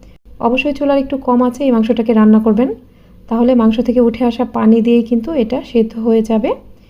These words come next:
চুলার আঁচ অনেক বেশি বাড়িয়ে দিবেন না। চুলার একটু কম আছে, মাংসটা আস্তে আস্তে জাল হবে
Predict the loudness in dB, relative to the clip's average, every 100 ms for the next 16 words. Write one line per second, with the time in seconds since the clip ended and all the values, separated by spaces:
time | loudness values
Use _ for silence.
0 | -20 -20 -4 0 2 2 -2 0 2 2
1 | 0 -4 -2 0 2 2 2 2 2 -2
2 | -10 -20 -20 -20 -20 -20 -20 -2 2 2
3 | 2 -2 0 2 2 0 0 2 2 0
4 | 0 -2 -2 -4 0 -2 0 0 2 2
5 | 0